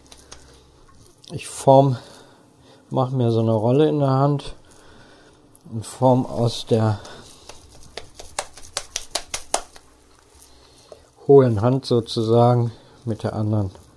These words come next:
mache ich mehr Klößchen. So.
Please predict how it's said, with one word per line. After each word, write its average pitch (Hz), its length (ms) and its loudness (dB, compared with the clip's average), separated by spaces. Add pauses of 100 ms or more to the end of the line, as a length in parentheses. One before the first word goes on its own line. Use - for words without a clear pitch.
(680)
mache 107 260 -4
ich - 160 -8
mehr 104 280 -4 (320)
Klößchen. 156 760 8 (2500)
So. 104 200 -2